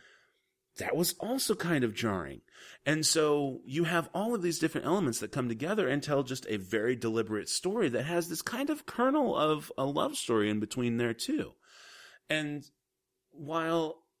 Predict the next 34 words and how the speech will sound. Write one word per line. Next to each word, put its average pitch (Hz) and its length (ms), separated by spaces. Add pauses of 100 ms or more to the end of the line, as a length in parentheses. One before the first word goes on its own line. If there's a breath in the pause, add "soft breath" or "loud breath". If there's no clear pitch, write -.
it 170 200
does 185 360
come 170 300
to 175 160
its - 160
natural 135 380
conclusion 110 880
as 98 220
a 95 60
thriller, 98 540 (2000 soft breath)
I 170 180
have 202 240
to 226 100
say 202 260
that 139 280 (440)
this 156 340
film 226 420
did 147 420
age 123 400
well. 156 560
It 143 220
takes 226 440
a 151 60
little 151 280
bit 156 200
of 120 100
getting 127 280
used 107 340
to, 208 220
and 123 120
I 113 120
think 170 280
that - 180
people 147 460